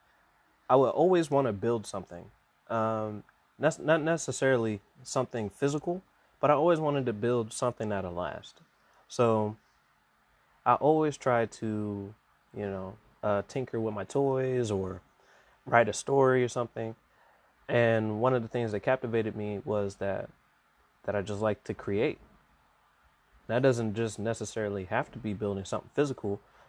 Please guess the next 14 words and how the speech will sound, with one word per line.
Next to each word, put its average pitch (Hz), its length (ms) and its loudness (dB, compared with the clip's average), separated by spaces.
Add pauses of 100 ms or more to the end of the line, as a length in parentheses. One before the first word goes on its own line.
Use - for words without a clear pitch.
or 101 60 -4
something 107 420 -2
that's 98 220 -2
a - 80 -12
story, 104 500 0 (400)
but 107 140 2
I 110 80 2
just 117 180 -6
love 95 200 -4
to - 100 -16
create, 127 400 -2
whether 95 260 -4
it's - 140 -10
art, 127 400 4